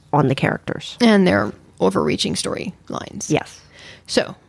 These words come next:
Speaker 2: we are going to dive right in with, I'd say, the most terrifying character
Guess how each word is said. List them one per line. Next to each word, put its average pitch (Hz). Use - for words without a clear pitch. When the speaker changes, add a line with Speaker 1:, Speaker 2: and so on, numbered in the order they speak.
Speaker 2:
we 196
are 202
going 220
to 196
dive 165
right 180
in 180
with, 170
I'd 294
say, 359
the 226
most 175
terrifying -
character -